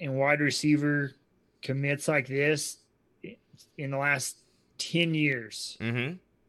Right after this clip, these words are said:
Speaker 1: We have three of the highest skill position guys that we've ever had. So that says a lot of good things about Wells and their recruiting
Speaker 2: Mm-hmm.
Speaker 1: in his other two years. So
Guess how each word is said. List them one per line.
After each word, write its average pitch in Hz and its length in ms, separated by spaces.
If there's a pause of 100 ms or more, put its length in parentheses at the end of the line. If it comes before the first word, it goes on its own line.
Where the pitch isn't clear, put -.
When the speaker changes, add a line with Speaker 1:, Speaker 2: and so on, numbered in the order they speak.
(100)
Speaker 1:
We 147 140
have 143 160
three 170 280
of 160 40
the 151 120
highest 160 520
skill 156 240
position 147 460
guys 139 340
that 135 100
we've 127 200
ever 139 340
had. 117 380 (1700)
So 139 400
that 139 220
says 220 180
a 226 60
lot 220 300
of 160 140
good 208 240
things 185 280
about 160 380 (720)
Wells 151 400
and 156 80
their 147 100
recruiting 175 640 (240)
Speaker 2:
Mm-hmm. 165 300
Speaker 1:
in 135 460
his 143 200
other 165 200
two - 180
years. 147 420
So 131 300